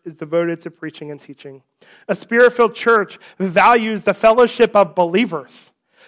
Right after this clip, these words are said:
They devoted, they, they gathered, and they fellowshiped to each other. There is something significant about gathering with believers. God's people value and make gathering with other believers a priority.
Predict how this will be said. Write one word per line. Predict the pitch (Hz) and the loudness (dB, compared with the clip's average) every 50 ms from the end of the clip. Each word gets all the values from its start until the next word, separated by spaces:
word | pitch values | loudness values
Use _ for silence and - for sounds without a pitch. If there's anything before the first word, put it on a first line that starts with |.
| _ - | _ 2
They | 185 240 269 302 285 | 4 4 4 4 4
devoted, | 247 247 240 185 208 233 262 302 330 302 240 | 2 0 0 2 2 2 2 2 2 2 2
they, | 254 269 294 254 | 2 2 2 0
they | 254 247 247 | -2 -4 -4
gathered, | 196 180 247 247 247 285 277 262 240 233 233 | 0 0 2 4 4 4 4 2 0 0 0
and | 233 240 254 | 0 0 0
they | 262 240 | 0 -2
fellowshiped | - - - 262 285 330 349 269 - - 269 247 226 _ - | -2 0 2 4 4 4 2 0 -4 -6 -8 -8 -8 _ -4
to | - 277 294 277 | -2 -2 -2 -2
each | 262 262 240 233 - - - - | -2 -4 -4 -6 -6 -8 -4 0
other. | 277 302 277 240 233 214 202 180 160 - - - - - | 2 2 2 4 2 0 0 0 -4 -8 -12 -20 -16 -10
There | 427 381 | -8 -6
is | 320 240 | -6 -4
something | - - 302 320 311 262 392 330 262 | 0 2 4 4 4 2 0 -2 -2
significant | - - 285 302 254 254 254 320 285 - 311 349 226 233 269 254 247 | -2 -4 -4 -4 -2 0 0 0 0 0 -2 -4 -2 0 0 0 2
about | 247 233 214 285 269 233 196 | 0 0 2 2 2 0 0
gathering | 185 311 247 247 262 262 269 254 247 254 247 | 0 2 4 4 4 4 2 2 2 2 2
with | 254 254 247 254 | 0 0 2 0
believers. | 233 220 220 240 254 220 185 165 147 147 - - - _ _ _ - - _ _ | -2 -2 0 -2 -2 -2 -4 -6 -8 -8 -14 -20 -20 _ _ _ -20 -20 _ _
God's | - 247 247 - 302 - | 4 4 6 6 4 2
people | - - 254 233 185 247 240 214 | 0 -2 -2 0 4 4 4 4
value | 165 208 220 226 240 285 269 240 226 226 214 196 - - - - | 4 4 4 6 4 4 2 0 -2 -4 -6 -6 -10 -14 -8 -4
and | 214 220 | -2 0
make | 220 240 240 196 - | 2 2 0 0 0
gathering | 226 226 214 247 254 247 262 262 262 | 2 2 4 4 4 2 2 2 2
with | 254 226 202 | 0 0 2
other | 226 226 202 214 | 2 2 2 0
believers | 190 170 190 190 190 208 208 180 175 165 151 | 0 -2 -2 -2 0 -2 -2 -2 -6 -4 -4
a | 175 175 180 | -4 -4 -4
priority. | 175 - - - 190 190 185 208 196 170 190 196 190 170 151 151 151 131 | -4 -6 -4 -2 0 0 0 -2 -2 -2 -2 -2 -2 -4 -6 -10 -14 -20